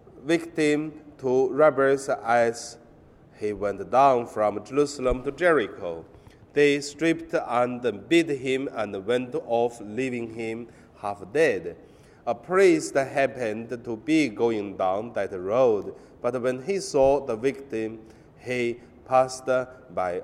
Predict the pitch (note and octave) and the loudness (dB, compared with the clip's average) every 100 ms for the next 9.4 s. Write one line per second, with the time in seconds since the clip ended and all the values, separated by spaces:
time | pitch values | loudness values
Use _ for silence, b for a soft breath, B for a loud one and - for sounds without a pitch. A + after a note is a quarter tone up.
0 | - F#2+ F#2 F#2 F#2+ F#2 F2+ F2+ B B | -10 -12 -10 -10 -4 -4 -4 -6 B B
1 | B B - C#3+ C#3 - B2+ A#2+ - - | B B -2 0 0 -4 -8 -8 -10 -18
2 | - - C3+ A#2+ E2+ E2 - - - - | -12 -2 0 0 -2 -10 -18 -20 -20 -10
3 | C#3+ E3+ D3+ B2+ B2+ C#3 C#3+ D3 D3+ F#3+ | 2 2 2 4 4 2 -2 0 0 2
4 | A3 D3 A#2 A2+ G#2+ C3 A#2+ B2 C3 C3+ | 0 2 0 -2 -12 -2 0 0 -4 -8
5 | A#2 G2+ - A2+ A2 A2 A2+ - F#2 F2 | -8 -8 -8 -4 -2 -2 -6 -10 -12 -12
6 | E2+ E2+ D#2+ D#3+ D3 - A#2+ A2 A2 A2+ | -10 -10 -4 -2 -2 -2 0 2 0 -4
7 | B B G2 F#2+ B2+ B2 - A#2+ A#2 A#2+ | B B -8 -4 -6 -6 -4 -4 -4 -8
8 | - B B D3 C#3 - F3 F#3 - D3+ | -20 B B -6 -6 -2 0 0 0 -4
9 | C3+ B2 B2 | 0 2 2